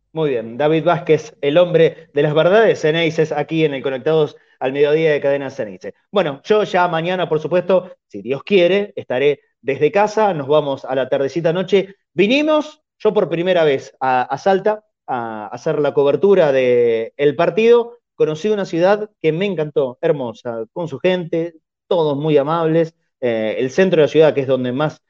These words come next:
eh, nos movimos, realmente impecable. Así que invitamos, ¿m? Si alguno tiene ganas de venir a Salta en, eh, en forma de turista, súper recomendable el Parque San Martín, el hotel donde estuvo concentrado Boca. Hicimos un, una pequeña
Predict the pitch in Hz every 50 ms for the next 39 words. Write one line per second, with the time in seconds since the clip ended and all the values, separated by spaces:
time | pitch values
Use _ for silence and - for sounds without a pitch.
0 | _ _ - 123 117 113 107 127 139 135 131 143 156 175 185 180 175 165 165 _
1 | _ _ _ _ - 131 127 131 139 143 156 156 160 151 127 - 139 - 131 117
2 | 110 110 107 - 147 143 151 147 - _ - 120 117 123 131 123 117 101 95 95
3 | - _ - 139 165 226 _ _ _ _ _ - 117 117 127 139 156 143 127 117
4 | 147 139 131 131 139 139 135 131 131 _ _ _ _ _ - 135 127 127 135 151
5 | 147 147 139 - 165 165 160 160 165 151 127 - - _ _ - 127 117 117 117
6 | 113 113 - 127 127 - 165 160 165 156 143 127 139 147 175 180 165 190 170 175
7 | - - _ _ _ _ _ _ _ _ _ _ _ _ - 202 190 160 160 139
8 | 135 131 123 131 123 120 120 127 147 156 151 143 143 135 127 127 120 120 104 -
9 | 151 - 101 113 - - 107 104 104 104 - 156 160 165 156 147 135 127 120 120
10 | 117 113 113 139 139 131 127 - _ _ _ _ - 127 117 113 120 - 151 143
11 | 135 123 - 117 113 110 127 120 - 156 151 143 147 160 160 160 165 156 160 220
12 | 208 180 165 - 156 143 135 131 131 135 135 131 131 127 - 135 131 143 143 139
13 | 135 123 -